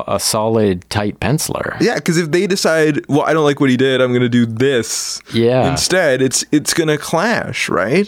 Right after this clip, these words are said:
Speaker 1: Exactly, yeah. Yeah, like, you do have to match up sensibly. Like I say, like, I would be a horrible choice to ink Brian Hitch.
Speaker 2: Right.
Speaker 1: Um, so, egoless, I, yeah, sometimes you just have to go,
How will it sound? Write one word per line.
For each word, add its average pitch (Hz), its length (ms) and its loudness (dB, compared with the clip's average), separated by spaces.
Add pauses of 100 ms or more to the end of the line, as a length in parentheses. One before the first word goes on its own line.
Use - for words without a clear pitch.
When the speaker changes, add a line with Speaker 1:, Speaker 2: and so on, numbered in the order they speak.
Speaker 1:
Exactly, 107 680 0
yeah. 113 360 0
Yeah, 175 200 2
like, 127 180 0
you 135 100 2
do 123 180 2
have 131 220 0
to 113 80 2
match 95 360 0
up 95 240 0 (360)
sensibly. 98 680 0
Like 101 220 0
I 85 40 -2
say, 104 300 0
like, 69 160 -4
I 80 220 -4
would 95 180 0
be 104 160 2
a 98 60 0
horrible 104 500 -2
choice 117 440 -2
to - 140 -6
ink 92 220 -2
Brian 92 300 0
Hitch. 110 400 0
Speaker 2:
Right. 123 300 0 (460)
Speaker 1:
Um, 87 420 -2 (800)
so, 151 480 0 (1000)
egoless, 175 800 0
I, - 200 -8 (1000)
yeah, 151 640 -2
sometimes 185 480 -2
you 143 100 2
just 123 240 -2
have 135 200 0
to 127 80 -2
go, 104 680 0